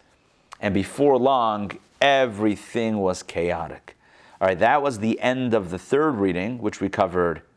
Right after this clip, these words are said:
as I, as I just said, which we covered yesterday. Right, he removed the wheels of the chariots, led them with heaviness. And Egypt said, "Let me run away from the Israelites because the Lord is fighting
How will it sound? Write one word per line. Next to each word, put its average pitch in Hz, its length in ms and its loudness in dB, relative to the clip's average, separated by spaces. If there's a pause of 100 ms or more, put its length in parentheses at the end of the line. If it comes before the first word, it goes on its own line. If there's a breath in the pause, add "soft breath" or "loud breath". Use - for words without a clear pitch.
(160)
as 80 140 -8
I, 78 220 -4
as 90 140 0
I 90 60 2
just 85 200 -4
said, 82 160 0
which 82 140 -8
we 92 60 -2
covered 80 300 -2
yesterday. 95 600 -2 (1700 loud breath)
Right, 110 140 6
he 95 40 -2
removed 101 340 4
the 104 80 4
wheels 98 240 4
of 73 60 -10
the 71 60 -8
chariots, 123 760 0 (400)
led 90 160 6
them 90 80 2
with 82 100 -4
heaviness. 117 680 4 (400 loud breath)
And - 180 2
Egypt 135 340 8
said, 120 420 6
"Let 127 320 4
me 123 160 0
run 113 300 2
away 107 360 2
from 107 200 -6
the 98 100 0
Israelites 101 460 -4
because 92 260 -10
the 90 80 -10
Lord 104 200 0
is 92 100 -6
fighting 98 440 -4